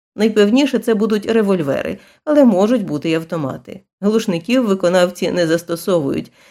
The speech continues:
бо вони обтяжують ствол, а це позначається на влучності. У літаку вони сидітимуть не разом, але, зійшовши на землю, можуть удати, ніби давно знайомі, і просто не помітили один одного під час польоту.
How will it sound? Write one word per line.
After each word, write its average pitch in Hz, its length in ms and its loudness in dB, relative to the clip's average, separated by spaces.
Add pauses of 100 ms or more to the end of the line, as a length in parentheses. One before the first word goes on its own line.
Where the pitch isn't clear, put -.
(140)
бо 262 120 2
вони 262 200 6
обтяжують 196 680 0
ствол, - 400 -12 (180)
а 185 100 -2
це 269 220 -4
позначається 180 800 0
на 165 120 0
влучності. 151 800 -12 (340)
У 190 100 2
літаку 240 440 2
вони 240 240 4
сидітимуть 196 680 -2
не 180 200 2
разом, 135 520 -2
але, 233 340 0
зійшовши 190 540 0
на 165 140 2
землю, 247 420 4
можуть 240 360 0
удати, 208 380 0
ніби 185 280 -2
давно 151 340 0
знайомі, 170 600 -2
і 196 60 -4
просто 285 360 -2
не 208 120 4
помітили 190 640 0
один 160 400 0
одного 190 460 0
під 160 200 -8
час 139 220 -4
польоту. 123 520 -8